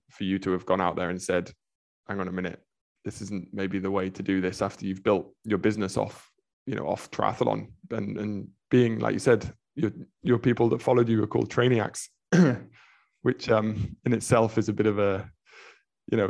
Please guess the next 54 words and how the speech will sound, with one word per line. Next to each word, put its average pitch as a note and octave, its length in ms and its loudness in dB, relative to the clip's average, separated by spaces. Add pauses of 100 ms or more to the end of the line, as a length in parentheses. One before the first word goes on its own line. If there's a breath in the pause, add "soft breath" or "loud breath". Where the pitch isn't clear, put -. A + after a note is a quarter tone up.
(140)
it A2+ 120 0
means A2 180 2
that G#2 160 0
they G#2 160 2
love G#2 240 0
to - 80 -8
train G2+ 420 -2 (120)
all G#2+ 160 -2
the - 60 -12
time G#2 260 0
and G2+ 100 -6
that's - 140 -6
all G#2 140 -2
that G#2 140 -2
they G2+ 140 0
wanna G2 240 -6
do. G2+ 240 -2
So, G2+ 260 0 (420 soft breath)
mate, A2+ 220 2
thank A#2+ 200 0
you A#2 80 0
so A#2 140 4
much - 200 0
for, G2+ 540 4
for G#2+ 100 -4
sharing A2 320 4
it. G2+ 180 0
Thank A2+ 200 0
you - 40 -10
so A2+ 140 2
much - 160 -2
for G#2 80 -2
coming G#2 240 -4
onto G2 240 -6
the, G2 340 2
onto G2+ 200 -6
the G#2 80 -4
show. G#2 300 4 (140)
You've A2+ 140 -4
talked A#2 200 2
about A2 160 4
your G#2+ 140 4
app - 160 -2
a G2+ 60 -2
few A2 160 0
times G2+ 520 0
and, G2 200 -4
and G#2 100 -4
your - 80 -6
coaching, G2 360 -2
but G2 220 -2
please G#2+ 220 -2
feel G#2+ 200 0
free. G#2+ 300 0